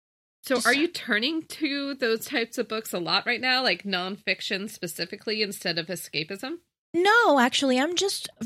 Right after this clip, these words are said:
Speaker 2: I've been, I've be-, was reading that, like I said, specifically because it's for,
Speaker 1: Right.
Speaker 2: um, the book club, and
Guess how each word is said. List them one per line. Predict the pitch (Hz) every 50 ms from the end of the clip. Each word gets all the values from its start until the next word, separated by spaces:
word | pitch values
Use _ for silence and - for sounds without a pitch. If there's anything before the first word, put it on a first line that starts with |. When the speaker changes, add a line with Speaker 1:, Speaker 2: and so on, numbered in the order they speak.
| 233 - -
Speaker 2:
I've | 240 240 233 226 240 233 _
been, | - 277 254 247 240 240 233 240 240 226 - - _ _ _ _ _ -
I've | - 240 254 233 226 -
be-, | 269 262 -
was | - 233 269 240
reading | 277 311 294 277 262
that, | 247 220 208 - 190 - _ _ _ -
like | 220 214
I | 208 208
said, | - 240 214 202 196
specifically | - - 214 208 - 220 - 214 196 196 185
because | 190 180 - 196 208 196 185 180 - -
it's | - 170 -
for, | - - 185
Speaker 1:
Right. | 175 175 170 170 -
Speaker 2:
um, | - 170 165 160 156 151
the | 170 170
book | - 165 165
club, | - - 170 165 160 156 143 -
and | - 165 165 156 156 156 156 156 151